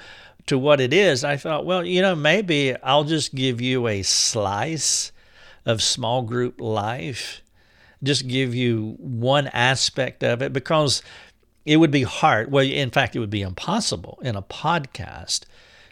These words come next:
to exhaust what small group is. It would be impossible in a book to exhaust what small group life is.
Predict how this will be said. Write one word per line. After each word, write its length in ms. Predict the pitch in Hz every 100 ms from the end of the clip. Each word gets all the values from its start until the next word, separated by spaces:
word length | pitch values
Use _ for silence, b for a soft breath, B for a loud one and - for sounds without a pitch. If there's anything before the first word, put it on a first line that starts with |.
| -
to 140 | 143
exhaust 960 | 139 123 117 107 117 160 117 104 - 127
what 220 | 113 107
small 380 | - 117 117 110
group 440 | 101 117 107 - b b b b
is. 600 | 143 135 - 123 101 - _ _ -
It 100 | 120
would 240 | 127 104 101
be 320 | 110 110 -
impossible 920 | 104 104 - 123 120 - 104 95 110
in 160 | 113 120
a 60 | 135
book 440 | 160 220 - -
to 160 | - 101
exhaust 720 | 98 120 104 110 101 110 -
what 200 | 107 -
small 380 | - 113 101 95
group 340 | 98 98 -
life 480 | 110 98 92 98 - B B B B
is. 460 | - 95 110 139